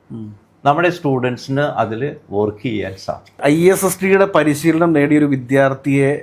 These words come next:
Speaker 1: ഏഹ്, ഇങ്ങനെയുള്ള ഹോസ്പിറ്റൽ മാനേജ്മെന്റുകളും അതോടൊപ്പം തന്നെ സ്വകാര്യ സ്ഥാപനങ്ങളൊക്കെ ഇപ്പോൾ, ഏഹ്, സെലക്ട് ചെയ്യുന്നുണ്ടോ? അവരെ ജോലിക്ക് കൺസിഡറേഷൻ കിട്ടുന്നുണ്ടോ?
Speaker 2: ഒരുപാട്. കാരണം ആദ്യകാലത്ത് ഐ എസ് എസ് ടിയിൽ നിന്നല്ലാതെ ഇങ്ങനത്തെ ഒരു സ്റ്റാഫിനെ ഹോസ്പിറ്റൽസിന് കിട്ടില്ല.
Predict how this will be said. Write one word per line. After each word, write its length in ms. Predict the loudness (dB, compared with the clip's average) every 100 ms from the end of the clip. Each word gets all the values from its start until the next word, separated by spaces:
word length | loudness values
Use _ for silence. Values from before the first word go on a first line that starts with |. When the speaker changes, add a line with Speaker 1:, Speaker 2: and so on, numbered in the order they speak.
| -12 -6 0
Speaker 1:
ഏഹ്, 100 | 0
ഇങ്ങനെയുള്ള 360 | 2 2 2 2
ഹോസ്പിറ്റൽ 460 | 2 0 -2 -2 0
മാനേജ്മെന്റുകളും 640 | 2 2 -2 -4 -6 -6 -6
അതോടൊപ്പം 280 | -6 -4 -4
തന്നെ 140 | -4 -4
സ്വകാര്യ 380 | -2 0 2 2 0 -6 -12
സ്ഥാപനങ്ങളൊക്കെ 720 | 0 2 2 2 2 2 0 0 -2
ഇപ്പോൾ, 220 | 0 0 0 0
ഏഹ്, 180 | 0 2
സെലക്ട് 320 | -2 -2 -4 -2
ചെയ്യുന്നുണ്ടോ? 360 | -2 0 0 2
അവരെ 160 | 2 -2 -4 -20 -6
ജോലിക്ക് 580 | 2 2 2 0 0 2 0 -2
കൺസിഡറേഷൻ 580 | -2 0 0 0 -2 -10
കിട്ടുന്നുണ്ടോ? 380 | -8 -8 -8 -10 -2
Speaker 2:
ഒരുപാട്. 560 | 2 4 4 4 0 -8 _ -2
കാരണം 380 | 0 2 0 -2 -6 0 0
ആദ്യകാലത്ത് 800 | 2 2 2 4 2 -2 0 2 2 0 -6 _ _ _ _
ഐ 100 | -2 -2 0
എസ് 100 | -4
എസ് 160 | -2
ടിയിൽ 240 | 0 2 2
നിന്നല്ലാതെ 680 | -2 0 0 2 2 2 0
ഇങ്ങനത്തെ 400 | 0 -2 -2 -2
ഒരു 100 | -4 0
സ്റ്റാഫിനെ 520 | 2 2 0 -2 -2 -2
ഹോസ്പിറ്റൽസിന് 640 | -6 -10 -16 -16 -14 -14
കിട്ടില്ല. 340 | -10 -12 -12